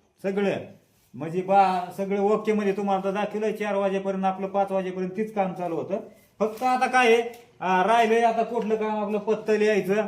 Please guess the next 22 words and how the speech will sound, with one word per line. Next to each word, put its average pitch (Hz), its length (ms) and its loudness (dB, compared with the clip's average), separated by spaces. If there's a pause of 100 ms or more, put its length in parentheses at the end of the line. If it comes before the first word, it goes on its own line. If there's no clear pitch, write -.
(360)
आणि 175 240 -2
ज्याची 202 300 0
किती 214 300 -2
म-, 202 100 0
म-, 196 500 0
ऑर्डर 196 200 0
आहे, 196 480 -2
एक 190 240 0
किलो, 202 200 0
अर्धा 202 340 0
किलो, 190 260 0
पावशेर, 196 580 0
कोणाच्या 190 540 -2
दोन 208 260 4
किलो 202 220 0
बी 208 140 2
येतं, 185 240 2
कोणाचे 196 360 -2
दीड 240 260 0
किलो 220 220 2
बी 196 260 6
आहे. 185 80 2